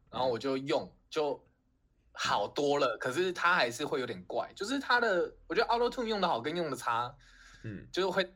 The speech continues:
Speaker 1: 蛮多的这样。
Speaker 2: 嗯。
Speaker 1: 反正就是修音是一个哲学啦，所以我就加减弄，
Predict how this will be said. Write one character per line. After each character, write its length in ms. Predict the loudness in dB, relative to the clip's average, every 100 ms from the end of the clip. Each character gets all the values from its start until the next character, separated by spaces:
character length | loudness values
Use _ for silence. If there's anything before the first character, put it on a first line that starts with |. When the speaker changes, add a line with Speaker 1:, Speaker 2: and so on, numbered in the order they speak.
| -4
Speaker 1:
蛮 160 | -4 -6
多 180 | -10 -12
的 80 | -12 -12
这 80 | -14
样。 80 | -16 _ _ _ _ _ -14
Speaker 2:
嗯。 260 | -12 -10 -2
Speaker 1:
反 120 | 2
正 320 | 4 4 0 -20 _ _ -20 -20 _ _ _ -2
就 120 | 2
是 60 | 4
修 280 | 4 4 2
音 160 | 0
是 100 | -4
一 60 | -2
个 100 | -2
哲 240 | -2 -4
学 260 | -4 -8 -8
啦， 180 | -8 -6
所 140 | 0
以 20 |
我 60 | 0
就 120 | 0
加 240 | 0 2 2
减 200 | 0 -6
弄， 280 | -8 -10